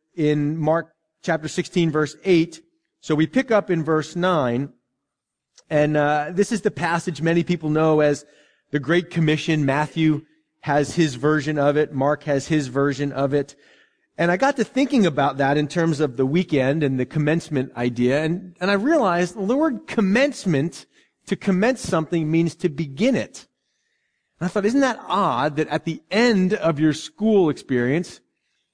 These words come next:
you have a speech about beginning?" I mean, wouldn't you expect that they would be doing a completion ceremony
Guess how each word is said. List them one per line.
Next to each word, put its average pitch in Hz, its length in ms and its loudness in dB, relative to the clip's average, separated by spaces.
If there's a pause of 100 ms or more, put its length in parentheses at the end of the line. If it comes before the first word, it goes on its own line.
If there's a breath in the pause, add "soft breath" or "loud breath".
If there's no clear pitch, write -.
(140)
you 147 140 0
have 156 100 0
a 170 40 -2
speech - 340 -4
about 139 260 -4
beginning?" 185 480 0
I 147 40 2
mean, 165 220 2
wouldn't 226 320 2
you 226 120 2
expect 202 420 -2
that 196 140 -4
they 185 120 4
would 180 200 2
be 180 120 0
doing 175 300 2
a 175 60 0
completion 214 800 0 (380)
ceremony 117 680 -2